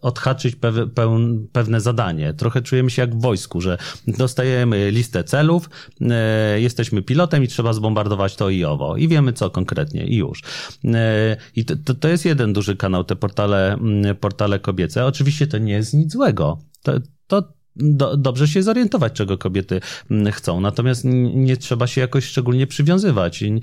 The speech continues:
nie, nie, nie warto mieć takiego poczucia, że to jest takie zobowiązanie, taki cyrograf, który, mm, i, i, i, który ja podpisuję krwią.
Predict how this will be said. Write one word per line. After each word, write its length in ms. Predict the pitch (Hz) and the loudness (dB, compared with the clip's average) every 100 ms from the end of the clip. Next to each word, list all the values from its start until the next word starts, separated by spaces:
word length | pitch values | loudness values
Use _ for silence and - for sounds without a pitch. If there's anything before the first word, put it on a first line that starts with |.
| - - 120 | -6 -8 0
nie, 180 | 113 | 2
nie, 360 | 117 120 120 120 | 2 2 2 2
nie 160 | 120 117 | 2 2
warto 240 | 113 - | 0 0
mieć 180 | 120 120 | 0 0
takiego 300 | 117 120 113 | -2 0 -2
poczucia, 440 | - 107 101 - | -2 -6 -4 -2
że 140 | 107 101 | -2 0
to 100 | 107 | -2
jest 120 | 101 | -2
takie 220 | 101 113 | -2 0
zobowiązanie, 720 | 104 101 101 107 101 107 113 113 - - | 0 0 0 0 2 2 0 -4 -10 -6
taki 240 | 101 117 | -4 -4
cyrograf, 540 | - 131 139 95 80 | 0 2 2 0 -6
który, 340 | - 90 87 87 | -6 -2 0 0
mm, 240 | 90 92 | 0 0
i, 140 | 90 101 95 98 101 101 98 98 | 0 0 0 0 0 0 0 0
i, 280 | 113 107 113 | 0 0 0
i, 100 | 104 | -2
który 240 | - 110 104 | -4 -2 0
ja 200 | 101 98 | 0 0
podpisuję 500 | - - 98 - 98 | -4 -6 -4 -2 -2
krwią. 460 | - - 90 76 | -4 -6 -4 -4